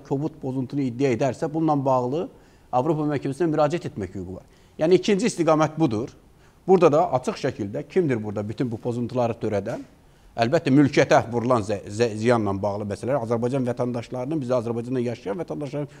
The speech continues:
bütövlükdə vurduğu ziyan, e, eyni zamanda, o, dövlət orqanlarına vurduğu ziyan,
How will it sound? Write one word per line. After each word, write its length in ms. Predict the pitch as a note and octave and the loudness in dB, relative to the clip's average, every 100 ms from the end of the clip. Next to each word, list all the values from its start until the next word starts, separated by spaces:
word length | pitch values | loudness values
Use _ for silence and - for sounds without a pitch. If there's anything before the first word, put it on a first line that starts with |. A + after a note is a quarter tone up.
| - | -16
bütövlükdə 280 | - B2+ C#3 | -8 -4 -2
vurduğu 340 | B2+ A#2+ B2+ B2 - - - - | -4 -2 -4 -6 -14 -20 -18 -6
ziyan, 420 | A#2 C3+ C#3 E3 - - _ _ _ | 2 4 2 -2 -14 -20 _ _ _
e, 80 | A#2 A#2 - | -4 -2 -2
eyni 260 | D3+ D#3 | 0 2
zamanda, 560 | D3+ D#3 D3+ D3+ E3 D#3+ | 4 2 2 2 2 2
o, 260 | D3 C#3 A#2+ | 2 2 0
dövlət 440 | G#2 D3+ D#3 F3 | 2 4 4 4
orqanlarına 540 | D3 B2 A#2+ A2+ A2+ A2 | 4 2 4 2 2 -2
vurduğu 320 | A2+ G#2+ A2+ | -4 -4 -2
ziyan, 360 | G#2+ A2+ A2+ | 2 2 0